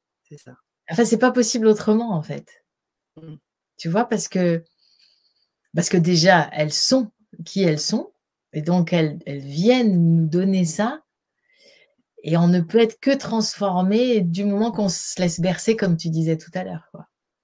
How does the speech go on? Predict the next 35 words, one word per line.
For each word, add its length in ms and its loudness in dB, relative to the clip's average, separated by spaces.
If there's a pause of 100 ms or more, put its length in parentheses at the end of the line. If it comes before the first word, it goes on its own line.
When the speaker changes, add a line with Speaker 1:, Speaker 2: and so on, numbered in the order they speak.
Speaker 1:
C'est 120 -20
ça. 200 -8 (640)
Speaker 2:
Et 100 2
vraiment, 320 4
et 100 4
donc 220 4
ça, 320 0 (220)
c'est 200 2
une 120 6
ascension, 460 2
mais 80 -4
qui 140 -8
est 40 -4
fulgurante, 680 -2
en 100 -10
fait. 360 -18 (600)
Speaker 1:
Mmh. 440 -12 (260)
Speaker 2:
Euh, 200 -4 (260)
j'ai, 240 2
j'ai 180 0
des 100 2
retours 360 0
du 120 2
livre 180 0
qui 120 -6
sont, 320 -4
qui 140 -14
sont 160 2
merveilleux, 500 2
et 80 2
merci 500 -2
à, 420 -6 (180)
au 100 -6
lecteur, 520 -2
quoi. 200 -8